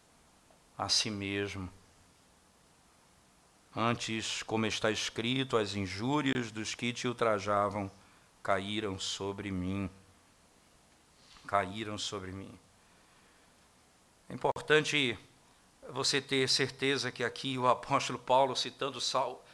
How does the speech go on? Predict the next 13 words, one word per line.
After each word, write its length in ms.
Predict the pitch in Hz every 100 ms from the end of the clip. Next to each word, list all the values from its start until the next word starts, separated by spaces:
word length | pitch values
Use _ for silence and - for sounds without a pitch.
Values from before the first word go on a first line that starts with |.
| -
citando 400 | - 120 147 135
o 20 |
Salmo 240 | - 139 123
sessenta 380 | 117 - 135
e 60 | 131
nove, 380 | 117 131 147 120
não 120 | 117
é? 180 | 139 - - - - - - -
Verso 320 | 123 131 123
nove, 420 | 113 131 143 123
esse, 300 | 127 - 135
esse 280 | 139 156 -
salmo 580 | - 143 139 165 139